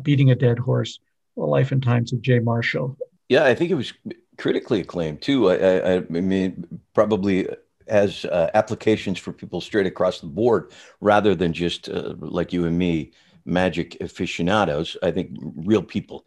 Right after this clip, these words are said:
Speaker 2: Not
Speaker 1: Yep.
Speaker 2: that we aren't real people. I don't mean to imply that, of course,
Speaker 1: Yeah.
Speaker 2: John.
Speaker 1: I don't know.
Speaker 2: Speak for
Speaker 1: Maybe a
Speaker 2: yourself.
Speaker 1: little bit. A little
Speaker 2: Yeah.
Speaker 1: bit.
Speaker 2: But it's really, it's a quite a good read, uh, regardless of your, uh, magic interest. It's just fascinating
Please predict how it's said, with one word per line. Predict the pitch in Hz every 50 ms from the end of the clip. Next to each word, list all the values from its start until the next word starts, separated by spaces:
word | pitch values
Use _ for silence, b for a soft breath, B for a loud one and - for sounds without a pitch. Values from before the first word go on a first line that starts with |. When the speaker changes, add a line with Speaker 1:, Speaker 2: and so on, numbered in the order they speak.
| _
Speaker 2:
Not | 87 92
Speaker 1:
Yep. | - 113
Speaker 2:
that | 78 82
we | 90 98
aren't | 107 113 120 -
real | 120 123 127 123
people. | - 143 139 131 - 127 123
I | 117
don't | 117 117
mean | 117 120 120
to | 110 107
imply | 104 98 - 113 110 113 113
that, | 113 113 110
of | 107 - -
course, | - 131 127 113 -
Speaker 1:
Yeah. | - - 120
Speaker 2:
John. | 117 117 120 120 113 - - - _ _ _ _ _
Speaker 1:
I | - 226 247
don't | 262 233
know. | 202 208 202
Speaker 2:
Speak | - 117
for | -
Speaker 1:
Maybe | 202 220 - 123
a |
Speaker 2:
yourself. | 113 110
Speaker 1:
little | - - -
bit. | 185 - 78
A | - B B B - 185
little | 208 -
Speaker 2:
Yeah. | 107 -
Speaker 1:
bit. | - - _ _ _ _ b b b b _
Speaker 2:
But | - 151
it's | 160 - 160
really, | 165 180 170 151 127
it's | 113 - - -
a | 135
quite | 117 - - 143 143
a | 139
good | 110 110 107 98
read, | 98 104 98 92 80 - - -
uh, | - 85 87 80 - - - 50
regardless | 71 90 98 90 98 101 107 104 101 98 - -
of | - 82 69 78
your, | 85 90 92 92 90 85 B B 90 85 B B _
uh, | - 80
magic | 80 85 90 90 92 92 - 101 87 - - - - _ _ _ _ _ _ _ -
interest. | 117 110 - - - 82 78 - - - - -
It's | 104 87 - -
just | - 98 - - - -
fascinating | 104 98 95 85 - - 98 85 80 78 80 78 78 76 -